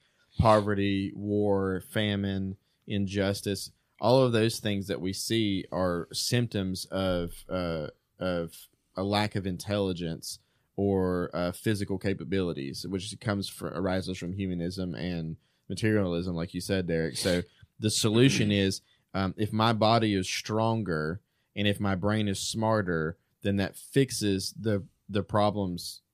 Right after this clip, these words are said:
of society. It, it fixes these things. You know, if I can, uh, create different crops, or if I can work longer, or if I can earn more money, or if I can learn more,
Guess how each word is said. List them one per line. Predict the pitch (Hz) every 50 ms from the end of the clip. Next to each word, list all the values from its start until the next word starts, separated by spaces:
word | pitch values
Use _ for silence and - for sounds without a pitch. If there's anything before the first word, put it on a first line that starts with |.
| _ -
of | 95 90 85
society. | - - 90 - - 98 95 90 78 69 64 73 - - - 123 -
It, | - 107 104 76
it | 92 101 -
fixes | - - 120 113 - - 104 98 90 - -
these | 90 87 87 -
things. | - 92 76 71 80 - -
You | 98
know, | 92 87 87 -
if | 90 98 95 -
I | 95 101 104
can, | 104 - 107 98 90 90 95 - _ _ _ _ _ _ _ _ _ -
uh, | 95 95 95 92 92 87 - _ _ _ _ _ -
create | - - 113 110 110 107 104 104 87 - - - -
different | 98 107 98 - 101 - -
crops, | - - 110 107 101 92 78 - - -
or | - - 95 95 95
if | 95 -
I | 98 101
can | - 104 98 95 92
work | 95 101 107 101 -
longer, | 101 95 90 87 87 85 78 82 82 85 78 58
or | 82 90 90 90 90
if | 90 87
I | 87 90 95
can | - - 95 95 87 -
earn | - 92 98 101 101
more | 98 92 92
money, | 92 95 95 98 95 92 92 82
or | 82 92 90 90
if | 90 - -
I | 92 95 92
can | - - 92 90 90 87 85
learn | 92 95 107 113 113 104 101
more, | 98 92 90 90 90 87 87 -